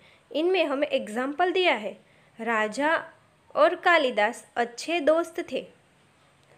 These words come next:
राजा और कालिदास अच्छे मित्र थे। ये दोनों वाक्य हम लिख सकते हैं, मित्र भी और दोस्त भी। मैं सुबह जल्दी उठती हूँ।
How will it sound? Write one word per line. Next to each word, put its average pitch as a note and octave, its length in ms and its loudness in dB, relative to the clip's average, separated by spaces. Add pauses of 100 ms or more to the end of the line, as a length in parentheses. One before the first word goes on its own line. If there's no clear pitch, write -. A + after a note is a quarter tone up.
(680)
राजा A#3 480 2
और F4 200 6
कालिदास B3+ 720 2
अच्छे A#3+ 360 -2
मित्र D#4+ 500 -2
थे। C4+ 140 -4 (180)
ये C#4 140 -4
दोनों C#4+ 380 2
वाक्य C#4+ 340 2
हम D4+ 360 -4
लिख E4+ 180 0
सकते - 360 -10
हैं, F#3 200 -8 (320)
मित्र A3+ 400 0
भी D#4+ 180 2
और D4 480 2 (200)
दोस्त D#4+ 400 2
भी। G3+ 240 -6 (2250)
मैं C#4+ 460 4
सुबह C#4+ 460 0 (140)
जल्दी C#4+ 420 2
उठती D#4 480 -2
हूँ। D4+ 220 -4